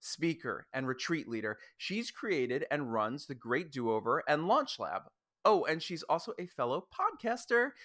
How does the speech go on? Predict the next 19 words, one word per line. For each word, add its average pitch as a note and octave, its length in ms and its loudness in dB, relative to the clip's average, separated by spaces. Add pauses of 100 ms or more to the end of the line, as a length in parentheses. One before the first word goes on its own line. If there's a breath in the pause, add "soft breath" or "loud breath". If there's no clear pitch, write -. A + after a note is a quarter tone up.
(220 loud breath)
Um, D3+ 340 6
<laughs> - 20 -6
if B3 320 0
you're A3+ 140 2
ready F3+ 460 4
to C3 240 0
take G#3 380 0
the C4 100 6
leap, F#3 340 -2 (500)
this D#3+ 380 6
is G#3+ 140 -2
the D#3 120 6
woman D#3+ 300 4
to C3+ 80 2
talk E3+ 380 4
with B2 240 2 (340)
and C3 260 0
work C#3+ 300 6
with A2 220 2